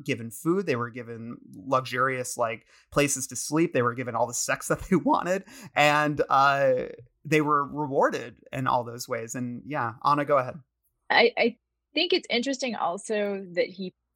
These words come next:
Speaker 2: talks about the Breakers as though that it's this, you know, it is a pleasure, it is divine, it's a,
Speaker 1: Mm-hmm.
Speaker 2: it, to break is divine, and that this is something that they, it's a, almost a compulsion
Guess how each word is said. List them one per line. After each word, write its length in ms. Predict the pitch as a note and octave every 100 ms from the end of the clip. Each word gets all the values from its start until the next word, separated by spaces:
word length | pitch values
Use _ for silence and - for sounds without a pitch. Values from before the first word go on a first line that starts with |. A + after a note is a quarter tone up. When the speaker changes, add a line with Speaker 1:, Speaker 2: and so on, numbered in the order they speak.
| -
Speaker 2:
talks 300 | A#3 A3+ A3
about 140 | G#3
the 60 | G3
Breakers 400 | G3 F#3 G3 F3+
as 140 | F3
though 160 | E3+ E3+
that 160 | D#3+ - -
it's 160 | F3
this, 220 | - E3+ - -
you 100 | -
know, 80 | F3
it 160 | D#3 E3+
is 240 | F3 D#3+
a 140 | E3 D3 -
pleasure, 500 | F#3 E3 G3 F#3+ G3
it 100 | D#3+
is 220 | E3 D#3+
divine, 460 | - D#3+ D3+ D3+ D#3
it's 160 | D#3 D3
a, 60 |
Speaker 1:
Mm-hmm. 220 | D3 B2+ D#3+
Speaker 2:
it, 120 | - _ -
to 100 | E3
break 200 | D#3+ D#3
is 140 | D#3+
divine, 440 | E3 D3+ D3+ D#3+ F3 _ - _ _ _
and 200 | F#3 F#3+
that 220 | F#3 D#3+ -
this 280 | F3 F3+ -
is 100 | F#3
something 320 | G3 F#3 F3+
that 120 | D#3+ -
they, 220 | D#3 -
it's 120 | D3+
a, 40 | E3 -
almost 320 | F3 E3 -
a 60 | F3+
compulsion 880 | - E3 - C#3+ D3+ - A#3 B3+